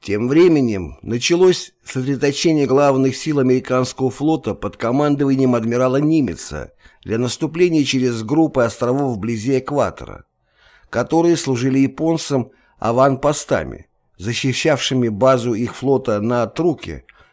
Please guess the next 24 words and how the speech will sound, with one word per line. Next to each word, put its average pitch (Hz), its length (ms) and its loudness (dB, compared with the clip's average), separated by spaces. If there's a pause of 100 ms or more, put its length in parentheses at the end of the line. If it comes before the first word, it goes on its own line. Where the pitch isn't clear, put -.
Каролинские 104 600 -4
острова. 92 480 -8 (1120)
Объектом 165 580 2
первого 160 360 2
наступления 143 760 -2
была 127 320 0
выбрана 135 680 0
расположенная 143 760 0
дальше 127 460 0
других 123 420 -4
на 110 120 -2
восток 117 560 -2 (300)
группа 143 480 0
островов 127 640 0
Гилберта, 113 760 -6 (1200)
отнятая 123 600 0
у 101 160 -4
англичан 120 520 0
в 123 120 -8
тысяча 113 440 -4
девятьсот 104 440 -4
сорок 98 240 -10
первом 101 300 -4
году. 90 420 -6